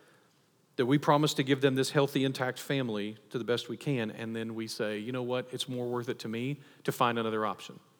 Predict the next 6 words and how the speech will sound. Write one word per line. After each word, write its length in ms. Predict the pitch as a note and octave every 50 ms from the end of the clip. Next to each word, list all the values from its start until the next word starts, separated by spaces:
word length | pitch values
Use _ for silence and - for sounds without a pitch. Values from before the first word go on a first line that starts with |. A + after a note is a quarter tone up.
| _ _ _ _ _ _ _ _ _ _ _ _ _ _ _ -
Now 80 | A2
listen, 340 | A#2 B2+ A#2+ - G#2+ F#2 - - - _ _ _ _ _ _ _ _ _ _
automatically, 640 | - B2+ C#3 D3+ E3 D#3+ D3 C#3+ C3+ C3+ - B2+ A2+
like 240 | A2+ A2+ A2+ A2+ -
I 80 | A#2+ A#2
said, 400 | - - E3 D#3+ C#3+ A2 G2+